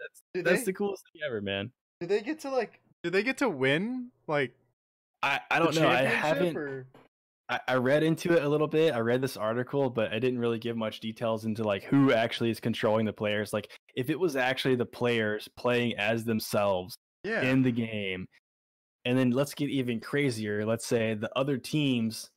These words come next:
Speaker 1: were played out by the other teams,
Speaker 2: Yeah.
Speaker 1: right?
Speaker 2: Yeah.
Speaker 1: Let's just finish this thing virtually. Let's just take it to the court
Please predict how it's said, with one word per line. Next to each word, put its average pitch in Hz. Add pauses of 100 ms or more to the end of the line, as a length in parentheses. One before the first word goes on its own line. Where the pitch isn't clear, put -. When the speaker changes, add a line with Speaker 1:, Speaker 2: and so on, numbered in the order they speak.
(280)
Speaker 1:
were 127
played 135
out 120
by 120
the 120
other 120
teams, 123
Speaker 2:
Yeah. 262
Speaker 1:
right? 147 (440)
Speaker 2:
Yeah. 269
Speaker 1:
Let's 226
just 294
finish 220
this 180
thing 165
virtually. 120
Let's 147
just 220
take 202
it 190
to 170
the 160
court 139